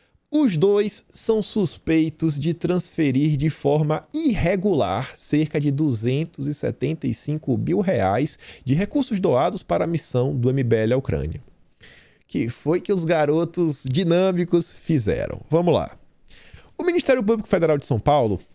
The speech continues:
afirmou nesta segunda-feira que está analisando um pedido de investigação que chegou ao órgão com o deputado estadual, Mamãe Falei, e o Renan Santos.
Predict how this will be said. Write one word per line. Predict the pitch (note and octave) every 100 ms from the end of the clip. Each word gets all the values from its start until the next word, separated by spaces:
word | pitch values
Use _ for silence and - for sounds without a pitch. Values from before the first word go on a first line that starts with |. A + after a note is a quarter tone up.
| _
afirmou | - A#3 C4+ A3+ A#3 C#4
nesta | B3 -
segunda-feira | G3 F#3+ A#2+ A2+ C3 - C#3+ F3+ C3 E2+ - - - -
que | -
está | F#4+ - F#3+
analisando | F3+ F#3 C#3+ B2+ B2 C#3+
um | G#3+ A#3
pedido | - E3+ A#2 D3+ D#3+ D#3
de | C3
investigação | B3+ C#4 A3+ - C#3 E3 - A#2 C#3+ - -
que | - - F2
chegou | - E3+ G#3 D3 - - _ - - _
ao | G4+ F4
órgão | B3+ A#3+ A#3+
com | A#3
o | G#3+
deputado | G#3 G#3+ F#3
estadual, | - F#3+ F3+ D#3 A3+ - _
Mamãe | E3+ D3+ A#2+
Falei, | C3+ G3+ G3 C4+ - _ _
e | D4+ D#4 - _ _ _
o | D#4
Renan | A#3+ G3
Santos. | G#3+ G2+ D#2 - - -